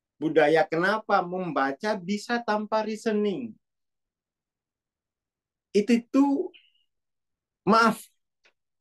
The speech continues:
karena ada fase di mana kita membaca itu nggak ada reasoningnya sama sekali, hanya membaca. Kapan?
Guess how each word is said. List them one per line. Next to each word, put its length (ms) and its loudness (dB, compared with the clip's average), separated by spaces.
karena 560 0
ada 640 -2
fase 400 4
di 160 0
mana 320 0
kita 240 -2
membaca 400 -2
itu 160 -2
nggak 240 4
ada 80 4
reasoningnya 420 2
sama 300 -10
sekali, 320 0
hanya 160 -2
membaca. 560 -4
Kapan? 400 0